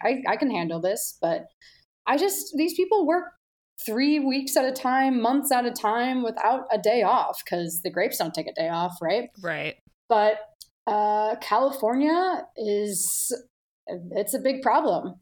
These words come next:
Speaker 1: Uh, there's two major factors happening with wine growing around there, which is water conservation and wildfires. I was asking people, 'cause I'm like, "This sounds like a, like, what do you, what are you gonna do?" And people do clever things where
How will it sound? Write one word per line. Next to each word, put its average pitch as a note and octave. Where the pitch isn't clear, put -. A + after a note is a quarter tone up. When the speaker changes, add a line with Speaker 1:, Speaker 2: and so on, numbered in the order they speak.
Speaker 1:
Uh, F#3
there's G3
two A#3+
major G3+
factors F3+
happening G3
with F3
wine F3
growing G#3+
around A3
there, A#3+
which G3
is D#3+
water F3
conservation G3
and F3
wildfires. -
I A#3+
was A3
asking D4
people, B3
'cause A#3
I'm G3+
like, G3+
"This G3
sounds D4+
like G4
a, F#3
like, G#3
what G3+
do G3+
you, G3+
what F#3+
are G3
you G3
gonna F3
do?" F3+
And G3+
people B3+
do A#3
clever G3+
things F#3
where D#3